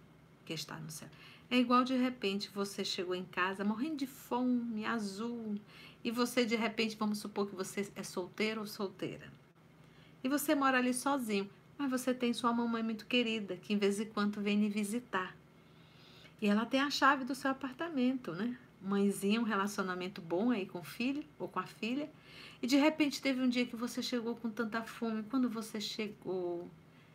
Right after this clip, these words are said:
aquele cheirinho de comida, o alimento todo pronto, aquela mesa posta, e sua mãe não tá lá. Mas você diz o quê?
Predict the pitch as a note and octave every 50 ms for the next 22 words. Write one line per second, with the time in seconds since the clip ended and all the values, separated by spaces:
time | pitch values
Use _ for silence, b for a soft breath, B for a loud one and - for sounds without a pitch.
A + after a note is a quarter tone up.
0 | B B B - - - C#4 C4 B3+ - - B3+ B3 A#3+ A#3 A3+ A3 G#3 G#3+ G#3
1 | - - G#3+ G#3 G#3 G3+ G3+ G#3 G#3 G3+ G3+ G3+ G3 G3 - - F#3 F#3 F#3+ -
2 | - - - - B B B B B B B B B B B B - B3 B3+ B3+
3 | B3 A#3+ A#3+ A#3 A#3 A3 - A3 G#3 - A#3 A3+ G#3+ A3 G#3+ G#3+ - - G#3+ G#3+
4 | G#3+ G#3+ G#3 G#3 G3+ G3+ G3+ G3 - - - - - - - - - - - -
5 | - - - - - - B3 B3+ B3+ B3 A#3+ A#3+ A#3 A3+ A#3 A3+ G#3 G#3 - -
6 | F#3+ G3+ G3+ G3+ G3 G3+ G3+ - - - - - F#3 - - - - - - -
7 | - - - - - - - - - - - - G#3+ - A#3+ A#3 A#3+ B3 B3+ B3+
8 | C4+ C4 - B3+ B3 B3 G#3+ G3 F3+ - - - - - - - - - - -
9 | - - - - - - - - - - - - - G3+ G3+ G#3 G#3 G3+ - A3
10 | G3 F3+ F#3 F3+ F3+ F3+ - - - G3+ F#3+ G3 G3+